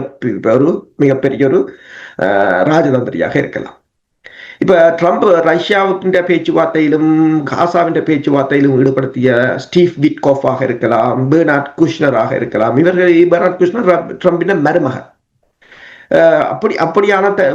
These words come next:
தெ-, தெரிவுகளை பொறுக்கி எடுக்கலாம். இப்ப ஜூலிசங் காலில் அந்த இலங்கையின் பச்சை,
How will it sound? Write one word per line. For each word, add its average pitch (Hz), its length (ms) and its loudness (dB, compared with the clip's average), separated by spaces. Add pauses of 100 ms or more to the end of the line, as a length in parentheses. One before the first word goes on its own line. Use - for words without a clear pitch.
(300)
தெ-, 165 180 0 (120)
தெரிவுகளை 156 420 0
பொறுக்கி 131 320 -2
எடுக்கலாம். - 360 -4 (760)
இப்ப - 180 -2
ஜூலிசங் 240 520 2
காலில் 202 420 2
அந்த 185 200 0 (180)
இலங்கையின் 175 520 2 (120)
பச்சை, 156 340 -2